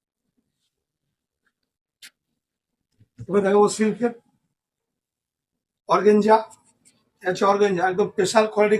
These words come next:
কাপড়, স্পেশাল পার করা আছে, ছোট বড় পার। এর দাম মাত্র পাঁচশো পঞ্চাশ টাকা। এ হচ্ছে কাকিনাড়া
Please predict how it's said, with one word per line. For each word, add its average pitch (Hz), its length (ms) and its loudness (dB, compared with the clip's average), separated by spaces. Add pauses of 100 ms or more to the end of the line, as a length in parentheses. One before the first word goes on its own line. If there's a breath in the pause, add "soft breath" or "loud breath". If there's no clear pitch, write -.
কাপড়, 202 280 -4 (640)
স্পেশাল 202 300 -2 (120)
পার 202 240 6
করা 208 240 2
আছে, 208 120 -8 (100)
ছোট 185 100 -6 (100)
বড় 202 100 0 (120)
পার। 208 140 4 (920)
এর 175 140 -4
দাম 214 120 4 (460)
মাত্র 185 220 0 (160)
পাঁচশো 214 300 0 (100)
পঞ্চাশ 196 340 -4
টাকা। - 180 -12 (2750)
এ - 80 -2
হচ্ছে 214 200 0 (1500)
কাকিনাড়া 214 460 2